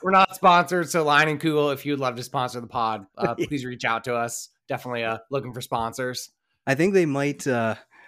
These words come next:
Speaker 2: one, one thing that we might have going against us is that we're a Penn State sports fan podcast and not, like, a Wisconsin fan podcast, you know, 'cause
Speaker 1: Well,
Speaker 2: they
Speaker 1: well,
Speaker 2: might
Speaker 1: Andrew, the, the, the way with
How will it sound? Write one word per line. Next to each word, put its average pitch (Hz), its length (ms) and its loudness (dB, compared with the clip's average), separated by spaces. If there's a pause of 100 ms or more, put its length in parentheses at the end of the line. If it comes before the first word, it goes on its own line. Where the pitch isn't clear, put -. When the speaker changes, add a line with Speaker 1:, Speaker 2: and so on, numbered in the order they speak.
(140)
Speaker 2:
one, 143 300 2
one 160 120 2
thing 185 120 4
that 165 100 2
we 147 80 4
might 120 260 2
have 131 220 -2
going 120 300 -4
against 110 340 -6
us 123 160 -6
is 113 100 -12
that 117 160 0
we're 120 160 -2
a 120 60 -8
Penn 123 300 -4
State 113 380 -6 (220)
sports - 680 -4 (120)
fan 131 340 -4
podcast 139 580 -2
and 117 140 -4
not, 117 200 -2
like, 117 120 -4
a 110 80 -2
Wisconsin 123 720 -4 (320)
fan 135 320 -2
podcast, 139 640 0 (100)
you 127 140 -4
know, 127 80 -2
'cause 202 60 4
Speaker 1:
Well, 247 180 8
Speaker 2:
they 233 160 2
Speaker 1:
well, 240 100 6
Speaker 2:
might 240 120 6
Speaker 1:
Andrew, 196 280 2
the, 160 180 0
the, 160 140 -8
the 180 120 2
way 208 220 4
with 220 240 2